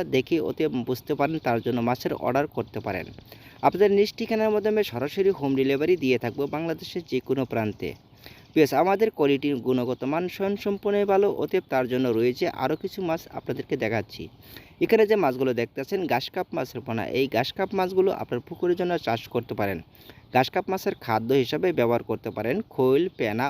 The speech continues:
অতএব এই ধরনের ভাসমান খাবার ইউজ করবেন বেশি পরিমাণ। ভাসমান খাবারটা হলো গা খৈলের পরে, অতএব কুড়া কিংবা বসি আপনার একাধিকভাবে বিকালবেলা খাদ্যটা বে-, বেশি বেশি খাবে।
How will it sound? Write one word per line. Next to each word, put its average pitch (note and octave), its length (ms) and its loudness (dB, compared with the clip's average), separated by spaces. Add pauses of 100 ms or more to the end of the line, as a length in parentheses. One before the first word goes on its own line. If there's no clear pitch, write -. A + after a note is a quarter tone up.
অতএব G#3+ 380 0
এই A#2+ 120 0
ধরনের D3+ 400 0
ভাসমান E3 440 -2 (100)
খাবার C3+ 260 -2 (100)
ইউজ A2 260 -2
করবেন C3 320 2
বেশি A#2+ 220 -2
পরিমাণ। G#2 340 -2 (680)
ভাসমান G#3 420 2
খাবারটা B2+ 420 -2
হলো A2+ 240 2
গা E3 140 4
খৈলের F#3+ 380 2
পরে, F3+ 180 0
অতএব C#3 300 2 (100)
কুড়া E3+ 260 0
কিংবা B2 320 0 (100)
বসি D3 340 2
আপনার A2 280 -2
একাধিকভাবে C#3+ 760 -2
বিকালবেলা D#3+ 520 0 (100)
খাদ্যটা C3 440 -2
বে-, C3+ 240 -8 (300)
বেশি A#2+ 260 -2
বেশি D#3+ 260 0 (140)
খাবে। F2+ 240 -6